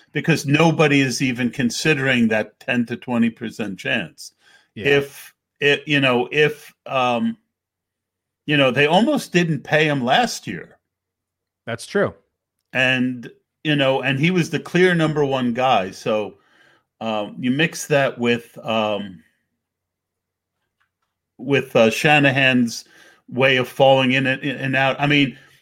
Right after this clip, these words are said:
Speaker 1: I mean, it would be the most Shanahan thing ever if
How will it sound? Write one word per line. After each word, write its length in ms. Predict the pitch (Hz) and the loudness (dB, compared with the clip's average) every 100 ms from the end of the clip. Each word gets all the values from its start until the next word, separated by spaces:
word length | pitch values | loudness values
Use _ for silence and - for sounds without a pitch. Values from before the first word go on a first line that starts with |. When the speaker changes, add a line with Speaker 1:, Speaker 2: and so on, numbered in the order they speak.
| _ | _
Speaker 1:
I 80 | 147 | -2
mean, 180 | 151 151 | 0 2
it 60 | |
would 160 | 147 143 | 0 0
be 100 | 160 | 0
the 140 | 143 | 0
most 240 | 143 151 156 | 0 2 0
Shanahan 1040 | - 160 156 156 143 143 147 131 131 131 _ | 0 2 2 2 -2 -2 -2 -2 -6 -10 _
thing 360 | - - 135 131 - | -10 -4 -2 -2 0
ever 580 | 135 143 123 107 95 - _ | 2 2 2 0 -2 -14 _
if 360 | 123 127 - | -4 -4 -8